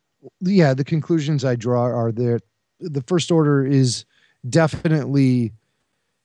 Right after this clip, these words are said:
more associated with the Empire of old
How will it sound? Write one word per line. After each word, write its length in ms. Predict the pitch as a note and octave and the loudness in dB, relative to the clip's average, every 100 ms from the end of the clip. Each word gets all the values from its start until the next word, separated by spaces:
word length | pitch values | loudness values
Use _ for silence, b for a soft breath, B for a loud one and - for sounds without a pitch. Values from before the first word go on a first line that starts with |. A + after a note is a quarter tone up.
| _ _ - | _ _ -4
more 260 | C#3 E3 E3 | 2 4 4
associated 760 | D3+ E3+ D3+ - D#3 C#3+ C#3+ | 2 2 0 0 0 2 0
with 220 | C3 C#3 | 2 0
the 140 | - - - | -2 -20 -12
Empire 440 | C#3 C#3 C3+ B2+ A#2+ | -8 -2 0 0 0
of 140 | A2 | 2
old 500 | C#3 B2+ B2 B2+ | 2 4 2 -2